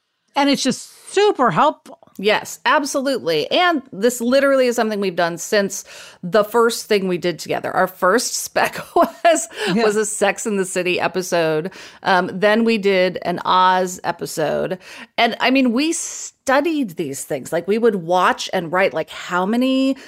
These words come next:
Speaker 2: scenes are in an act in Oz. Of course, there weren't acts, but, like, how many scenes were kind of in what we considered the first act? How many scenes were in the second? What was the climax of the episode? What were the themes? How did they interweave? We really <laughs> analyzed these things very deeply.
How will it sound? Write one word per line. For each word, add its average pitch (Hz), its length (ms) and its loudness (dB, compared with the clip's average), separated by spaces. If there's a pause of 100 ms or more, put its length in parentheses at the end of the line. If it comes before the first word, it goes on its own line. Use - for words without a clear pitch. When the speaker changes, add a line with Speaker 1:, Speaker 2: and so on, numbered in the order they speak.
Speaker 2:
scenes 277 680 0
are 180 260 0
in 196 480 -4 (140)
an 220 180 -4 (140)
act 262 500 0
in 139 180 -10
Oz. 131 280 -6
Of 156 80 -16
course, - 220 -10
there 147 140 -4
weren't 120 220 -10
acts, - 300 -4
but, - 180 -2
like, 143 220 -4 (180)
how 180 160 2
many 226 220 2
scenes 233 360 0
were 220 360 2 (100)
kind 214 220 0
of 202 100 -4
in 220 320 2
what 190 220 2
we 214 220 0
considered 180 640 0
the 165 80 -2
first 156 560 -4
act? - 340 -4
How 170 160 -4
many 202 240 0
scenes 208 340 0
were 208 120 2
in 208 80 0
the 202 80 0
second? 151 580 -4
What 160 240 0
was 208 300 0 (260)
the 208 100 0
climax 208 680 0
of 202 100 2
the 226 180 -2
episode? 220 460 -2
What 160 220 0
were 226 80 2
the 220 100 4
themes? 214 480 -2
How 180 160 0
did 233 160 2
they 226 200 4
interweave? 220 640 0
We 208 140 0
really 233 600 -4
<laughs> - 0 -
analyzed 247 640 0
these 294 240 -2
things 214 240 0
very 220 480 0
deeply. 196 500 -8